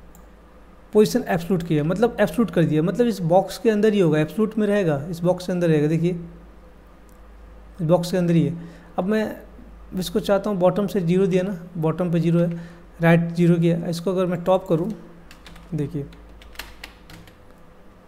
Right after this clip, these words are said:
top पे आ गया, right की जगह मैं इसको left लिखूँ,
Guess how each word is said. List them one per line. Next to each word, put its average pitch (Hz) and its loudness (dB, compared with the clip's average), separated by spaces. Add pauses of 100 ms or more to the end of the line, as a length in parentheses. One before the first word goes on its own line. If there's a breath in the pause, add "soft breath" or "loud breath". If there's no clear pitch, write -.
(1120)
top 185 4
पे 196 4
आ 190 4
गया, 196 -2 (1080)
right 165 2
की 185 0
जगह 185 2
मैं 180 -2
इसको 170 -4
left 170 0
लिखूँ, 180 -2